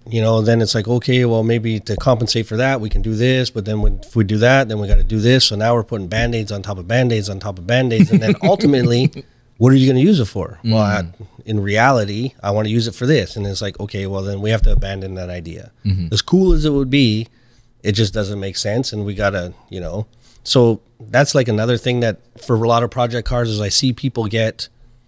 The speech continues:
Speaker 1: married to one part or one piece, like, "Oh, I got these wheels cheap." And next
Speaker 2: Mm-hmm.
Speaker 1: thing you know, they're trying to buy wheel adapters, and they're cutting the fenders, and they're
Speaker 2: Yeah.
Speaker 1: doing all this
Speaker 2: Oh,
Speaker 1: kind of
Speaker 2: I
Speaker 1: stuff,
Speaker 2: see.
Speaker 1: and it just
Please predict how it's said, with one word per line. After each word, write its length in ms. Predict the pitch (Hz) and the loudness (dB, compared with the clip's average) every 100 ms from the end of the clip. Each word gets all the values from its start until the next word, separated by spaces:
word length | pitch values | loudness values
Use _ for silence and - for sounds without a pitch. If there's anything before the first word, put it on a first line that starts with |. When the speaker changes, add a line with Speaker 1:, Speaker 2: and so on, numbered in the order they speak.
| _ _ _ | _ _ _
Speaker 1:
married 380 | 104 113 117 120 | 2 4 4 4
to 60 | 110 | -2
one 260 | 98 107 98 | -6 -8 -8
part 460 | - 104 - - 92 | -8 -10 -10 -14 -14
or 100 | 101 | -10
one 260 | 98 104 95 | -8 -8 -8
piece, 300 | - 120 - | -4 -4 -4
like, 100 | - - | -4 0
"Oh, 160 | 135 | 0
I 60 | 117 | 0
got 160 | 110 | -4
these 180 | 113 104 | -8 -6
wheels 260 | 113 113 - | -4 -4 -4
cheap." 320 | - 131 - _ _ _ - | -4 -4 -6 _ _ _ -14
And 140 | - 117 | -4 0
next 180 | 117 | 2
Speaker 2:
Mm-hmm. 40 | 107 | 0
Speaker 1:
thing 80 | 113 | -4
you 60 | |
know, 140 | 113 104 | -4 -6
they're 100 | 95 | -8
trying 180 | 110 101 | -8 -10
to 40 | |
buy 160 | 90 92 | -8 -2
wheel 340 | 113 135 107 | 4 6 4
adapters, 460 | 95 95 92 95 92 | 2 -4 -8 -10 -10
and 80 | 98 | -10
they're 80 | |
cutting 280 | 92 - 107 | -6 -6 -4
the 60 | 113 | -6
fenders, 560 | - 147 117 104 101 | 0 2 4 2 -2
and 80 | 98 | -6
they're 80 | 104 | -4
Speaker 2:
Yeah. 80 | 110 | 0
Speaker 1:
doing 120 | 135 | 2
all 140 | 123 120 | 4 2
this 140 | - | 2
Speaker 2:
Oh, 40 | |
Speaker 1:
kind 180 | 139 117 | 2 2
of 60 | 101 | 2
Speaker 2:
I 40 | |
Speaker 1:
stuff, 280 | - 123 139 | 0 0 -2
Speaker 2:
see. 60 | 120 | -2
Speaker 1:
and 80 | |
it 80 | 101 | -4
just 280 | 101 101 | -4 -8